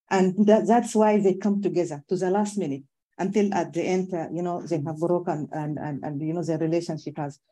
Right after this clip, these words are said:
been broken because of the conflict of interest, not because of the interest, uh, in the, in the, uh, of the, uh, best interest, uh, of the Sudanese community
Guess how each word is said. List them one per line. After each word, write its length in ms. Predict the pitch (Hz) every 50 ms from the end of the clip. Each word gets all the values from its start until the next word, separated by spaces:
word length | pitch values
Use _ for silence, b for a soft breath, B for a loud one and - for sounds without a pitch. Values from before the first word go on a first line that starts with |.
| _ _ _
been 180 | 165 180 175 151
broken 360 | 170 180 208 220 - 233 202
because 320 | 175 175 175 196 190 190 -
of 140 | 185 160 160
the 80 | 156 165
conflict 500 | - - 233 240 240 - 262 254 240 -
of 120 | 185 180 180
interest, 420 | 165 160 151 160 151 143 139 135 - _ _ _ _ -
not 180 | 202 247 226
because 340 | 196 208 202 220 220 202 208
of 160 | 180 170 160
the 100 | 151 180
interest, 600 | 180 220 220 214 202 180 175 190 196 196 - - 185
uh, 140 | 180 180 180 180 - _ _ _ _
in 140 | 160 160 160
the, 240 | 151 160 151 151 151
in 140 | 165 160 156
the, 380 | 156 156 151 151 - - 156 156 -
uh, 260 | 190 165 - - -
of 100 | 160 151
the, 260 | 147 165 151 151 - -
uh, 120 | - 151 - -
best 280 | 160 151 196 196 196
interest, 540 | 202 180 185 - 165 160 180 180 180 180 -
uh, 180 | 160 151 143 -
of 140 | - 156 151 147
the 80 | 156 -
Sudanese 460 | - - 170 156 160 160 175 196 190
community 580 | 196 190 170 185 196 208 226 214 277 320 359